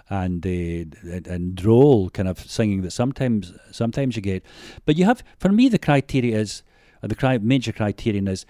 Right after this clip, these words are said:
is this a corporate song for the people of God to sing, or is it a performance song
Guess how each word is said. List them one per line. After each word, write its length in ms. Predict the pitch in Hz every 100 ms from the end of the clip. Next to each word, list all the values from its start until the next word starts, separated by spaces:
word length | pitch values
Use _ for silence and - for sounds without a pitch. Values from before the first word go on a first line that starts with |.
| - _
is 220 | 185 202
this 220 | - 185 -
a 80 | 120
corporate 560 | - 135 160 - 127
song 500 | - 110 90 82 95 -
for 180 | - 113
the 100 | 107
people 300 | - 147 139
of 100 | 120
God 220 | 92 101 -
to 100 | 92
sing, 400 | 98 87 85 92 - - -
or 100 | 107
is 140 | 113
it 80 | 113
a 40 | 98
performance 640 | 110 - 120 123 139 123
song 480 | - 101 87 85